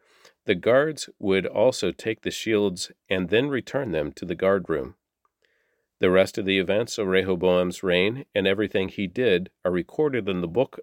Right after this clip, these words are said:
of the history of the kings of Judah. There was constant war between Rehoboam and Jeroboam. When Rehoboam died, he was buried among his ancestors in the city of David. His mother was Naamah,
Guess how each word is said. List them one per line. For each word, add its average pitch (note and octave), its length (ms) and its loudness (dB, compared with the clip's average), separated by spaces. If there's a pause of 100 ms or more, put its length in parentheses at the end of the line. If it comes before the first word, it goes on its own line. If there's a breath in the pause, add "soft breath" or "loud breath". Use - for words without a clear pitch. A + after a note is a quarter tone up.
of G2 100 2
the E2+ 80 0
history A2+ 380 -4
of F#2+ 60 -2
the E2+ 80 -4
kings G#2 360 -4
of G2 120 -2
Judah. F2 400 -2 (880 soft breath)
There G2 180 4
was F#2+ 380 0
constant - 480 -2
war F#2+ 500 0 (100)
between E2+ 460 -2
Rehoboam F2+ 800 2 (180)
and E2+ 100 -6
Jeroboam. D#2+ 680 -2 (1120)
When G#2 180 2
Rehoboam G#2 640 2
died, A#2 400 0
he B2+ 220 -8
was A2 160 -2
buried A2+ 340 0
among G2+ 300 0
his F#2+ 180 -4
ancestors F#2+ 800 -2
in G#2+ 240 -2
the G2 60 0
city G#2 320 0
of F2+ 100 -2
David. E2+ 420 0 (640 soft breath)
His A#2 240 2
mother C3+ 260 4
was G#2+ 220 2
Naamah, G#2+ 720 2